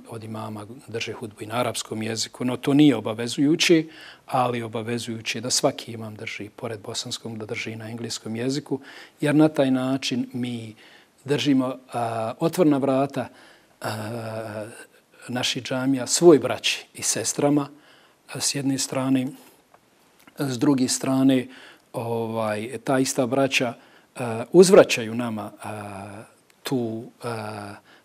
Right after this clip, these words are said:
to naše gostoprimstvo na način da svakog petka oni svoju donaciju ostavi bez, bez, bez da mi to, e, tražimo, nije dakle obavezujući.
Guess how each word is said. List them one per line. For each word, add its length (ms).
to 140
naše 260
gostoprimstvo 840
na 100
način 440
da 80
svakog 480
petka 440
oni 300
svoju 360
donaciju 600
ostavi 380
bez, 460
bez, 420
bez 180
da 80
mi 180
to, 180
e, 280
tražimo, 760
nije 300
dakle 280
obavezujući. 800